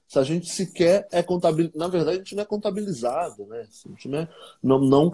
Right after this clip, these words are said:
não se conta. Da mesma forma que, pô, tem sido uma guerra pra gente insistir, que, e aí foi uma guerra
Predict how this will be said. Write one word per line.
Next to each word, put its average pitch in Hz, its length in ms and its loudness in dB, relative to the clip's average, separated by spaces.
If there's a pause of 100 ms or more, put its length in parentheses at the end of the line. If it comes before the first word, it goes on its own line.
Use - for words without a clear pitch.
(140)
não 143 180 4
se 180 220 -2
conta. 156 440 4
Da 110 100 2
mesma 156 240 4
forma 156 300 4
que, 156 200 -6
pô, 151 220 0
tem 143 160 -2
sido 139 240 -6
uma 160 140 -2
guerra 117 380 0 (340)
pra 131 180 4
gente 127 400 -6
insistir, 135 560 -6
que, 127 280 -4
e 131 140 6
aí 131 300 6
foi 160 220 2
uma 165 160 0
guerra 113 260 0